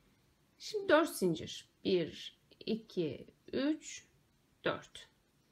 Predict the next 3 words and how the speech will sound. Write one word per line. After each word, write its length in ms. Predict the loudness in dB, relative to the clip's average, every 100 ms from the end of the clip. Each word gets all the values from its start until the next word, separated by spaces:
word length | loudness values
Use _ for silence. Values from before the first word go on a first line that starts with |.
| _ _ _ _ _ -2
İniyorum 480 | 4 4 6 4 4
aşağıya. 1080 | 0 -2 -2 0 0 -2 -2 -2 -2 -2 -4 -8 -18 _ _ _ _ _ _ _ _ _ _ -4
Buraya 580 | 0 4 4 2 -2